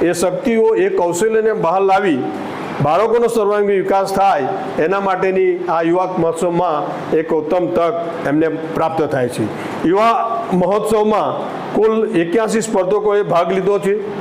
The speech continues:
સહાયકો તરીકે પ-, છત્રીસ વિદ્યાર્થીઓ ભાગ, નિ-, ભાગ લીધો છે અને નિર્ણાયકો બાર છે. આ સ્પર્ધામાં કુલ તેર કૃતિઓ છે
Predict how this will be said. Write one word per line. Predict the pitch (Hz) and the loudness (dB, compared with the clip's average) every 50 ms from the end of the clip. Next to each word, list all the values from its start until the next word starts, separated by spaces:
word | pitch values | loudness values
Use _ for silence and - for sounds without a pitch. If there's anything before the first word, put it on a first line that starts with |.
| 196 - - - - - - - - - - - - - - - - - | -8 -8 -8 -8 -8 -8 -8 -8 -8 -8 -8 -8 -8 -8 -8 -6 -4 -2
સહાયકો | - 175 175 175 190 208 226 226 220 226 233 226 | 0 0 2 2 2 4 4 4 4 2 2 2
તરીકે | 226 214 214 220 190 220 220 214 220 214 214 220 - - - - - - - - - - | 2 0 0 0 0 2 2 2 2 2 0 -2 -6 -8 -8 -8 -8 -8 -8 -8 -6 -4
પ-, | 185 175 180 170 - - | -2 -2 -2 -2 -2 -2
છત્રીસ | 185 170 196 240 208 170 | -2 0 0 0 0 0
વિદ્યાર્થીઓ | 208 214 180 196 214 214 202 175 214 220 208 | 0 0 2 2 2 2 2 2 2 2 2
ભાગ, | - 180 185 202 202 202 185 180 | 4 2 2 4 2 0 0 2
નિ-, | 175 180 190 185 190 185 151 151 147 151 | 2 2 2 0 -2 -4 -4 -4 -2 0
ભાગ | 165 175 190 196 | 0 0 2 2
લીધો | 196 196 175 202 196 | 0 0 0 0 0
છે | - - 196 196 202 196 - - - - - - - | 0 0 0 0 0 -2 -4 -6 -6 -6 -6 -6 -4
અને | 147 165 180 190 180 | -2 0 0 0 2
નિર્ણાયકો | 175 170 175 196 202 208 202 202 185 202 196 | 2 2 2 2 2 2 2 0 0 0 0
બાર | 170 160 170 170 165 156 147 135 151 147 - - - | 2 2 2 2 2 2 0 -2 -4 -6 -6 -4 -4
છે. | 113 107 110 - - - - - - - - - - - | -4 -4 -4 -8 -10 -10 -10 -10 -8 -8 -8 -6 -4 -2
આ | 160 202 226 | 0 0 0
સ્પર્ધામાં | - 226 226 220 214 226 220 226 226 220 | 2 2 0 2 2 0 0 0 0 0
કુલ | 220 220 226 226 - | 0 0 0 0 0
તેર | 226 - 220 240 254 247 | 0 2 2 4 4 2
કૃતિઓ | 247 220 202 175 175 196 185 170 160 - | 2 0 0 0 2 2 2 2 2 0
છે | - 143 123 107 | 0 0 -2 -2